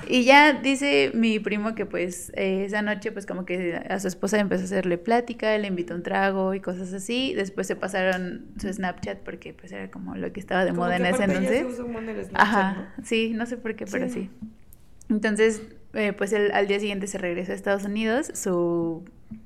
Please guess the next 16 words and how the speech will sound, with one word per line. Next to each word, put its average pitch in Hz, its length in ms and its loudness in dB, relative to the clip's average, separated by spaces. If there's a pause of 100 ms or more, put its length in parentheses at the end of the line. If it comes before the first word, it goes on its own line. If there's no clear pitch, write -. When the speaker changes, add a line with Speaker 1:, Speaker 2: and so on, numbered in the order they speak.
(140)
Speaker 1:
novia 190 320 -2
en 190 60 -2
ese 190 160 -4
entonces 190 400 -4
se 185 120 -2
quedó 175 160 0
allí 180 340 2
en 185 200 -2
Puerto 196 300 -2
Rico. 233 360 -2 (580)
Hablaron 208 440 6
como 196 240 0
por 180 160 -2
tres, 190 240 -4
cuatro 202 320 -2
meses 233 580 -2